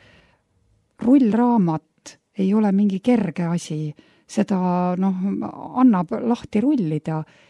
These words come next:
ja et sa teda maha ei pilla, sest oh häda ja õnnetust, ma olen lugenud neid lugusid, et kui sünagoogis juhtub Toora rull maha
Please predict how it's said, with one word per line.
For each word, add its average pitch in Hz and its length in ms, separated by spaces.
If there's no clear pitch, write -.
ja 175 500
et 214 260
sa 196 220
teda 185 260
maha 208 380
ei 175 100
pilla, 180 480
sest 175 300
oh 190 160
häda 208 340
ja 180 140
õnnetust, 190 640
ma 180 80
olen 180 300
lugenud 175 440
neid 180 220
lugusid, 202 500
et - 220
kui 175 260
sünagoogis 180 800
juhtub - 480
Toora 214 400
rull 190 320
maha 208 240